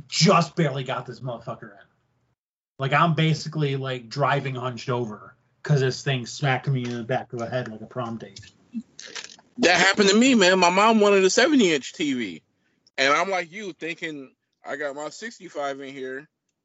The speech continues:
Speaker 2: I'm gonna get the seventy in here." Oh, no. I
Speaker 1: Yeah,
Speaker 2: probably
Speaker 1: you
Speaker 2: still have the, like, the wheel marks on my stomach. That's how close I was.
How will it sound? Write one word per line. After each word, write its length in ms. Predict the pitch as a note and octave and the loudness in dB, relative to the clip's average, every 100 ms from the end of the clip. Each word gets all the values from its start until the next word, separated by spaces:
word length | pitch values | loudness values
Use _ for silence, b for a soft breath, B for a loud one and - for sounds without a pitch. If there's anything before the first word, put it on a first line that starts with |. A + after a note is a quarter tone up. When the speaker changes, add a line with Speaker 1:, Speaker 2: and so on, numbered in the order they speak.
| _ _ | _ _
Speaker 2:
I'm 160 | - F#3 | -10 -8
gonna 180 | D#3 C#3 | -10 -10
get 220 | D3 D#3 | -12 -12
the 80 | D3 | -10
seventy 480 | G#3 A3 D#3 C3+ | -6 -6 -6 -12
in 60 | A#2+ | -12
here." 320 | A2+ F2 E2 _ _ _ _ | -16 -18 -20 _ _ _ _
Oh, 140 | B2+ D3 | -10 -8
no. 280 | C3+ G2+ F#2 _ _ _ _ _ _ _ _ _ _ _ _ _ _ - - - | -10 -16 -20 _ _ _ _ _ _ _ _ _ _ _ _ _ _ -20 -16 -12
I 100 | D3 | -2
Speaker 1:
Yeah, 160 | D#3 G3 | 4 4
Speaker 2:
probably 140 | F3 | 2
Speaker 1:
you 60 | D3+ | -2
Speaker 2:
still 180 | F3+ E3 | -6 -4
have 340 | E3 D#3+ D#3 | -4 -4 -6
the, 160 | D3+ D3+ | -4 -4
like, 280 | D3 C#3+ A#2 | -4 -8 -8
the 200 | C#3 B2+ | -10 -10
wheel 340 | B2+ D3 E3 D3+ | -12 -10 -8 -8
marks 320 | C#3+ A#2+ D3 | -10 -10 -14
on 100 | C3 | -12
my 120 | A#2 | -12
stomach. 420 | - C#3+ A#2 G2+ _ _ _ _ _ | -14 -16 -16 -20 _ _ _ _ _
That's 160 | D3+ D3 | -12 -10
how 160 | C3 | -10
close 340 | - C3+ C3 A2 | -10 -10 -8 -10
I 80 | |
was. 440 | F#2+ E2 D2 D2+ | -12 -14 -16 -20